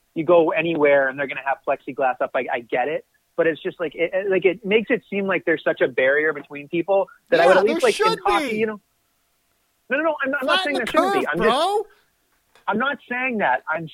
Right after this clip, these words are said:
Speaker 1: saying that the plexiglass is necessary, but I would like to see people be able to bang on it and have some fun, 'cause that's what makes hockey fun sometimes, is to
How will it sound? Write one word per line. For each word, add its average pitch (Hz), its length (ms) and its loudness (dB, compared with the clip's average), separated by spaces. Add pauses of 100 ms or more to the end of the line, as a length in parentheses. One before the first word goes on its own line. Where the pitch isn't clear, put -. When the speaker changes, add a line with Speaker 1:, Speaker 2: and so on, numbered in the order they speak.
Speaker 1:
saying 226 480 -4
that - 140 2
the 170 80 -4
plexiglass 196 540 -2
is 151 100 -8
necessary, 165 500 2
but 135 140 0
I 139 80 4
would 143 140 0
like 190 280 2
to 226 160 -2
see 190 140 -4
people 165 300 -8
be 156 160 0
able 165 160 0
to 151 40 2
bang 156 360 2
on 160 160 0
it 156 60 -2
and 143 100 -20
have 156 240 -2
some 147 160 -8
fun, 170 260 -2
'cause 151 100 -4
that's 185 160 0
what 220 120 2
makes 220 220 -2
hockey 180 340 -2
fun 151 260 0
sometimes, 143 480 -6
is 139 80 -18
to 143 80 -8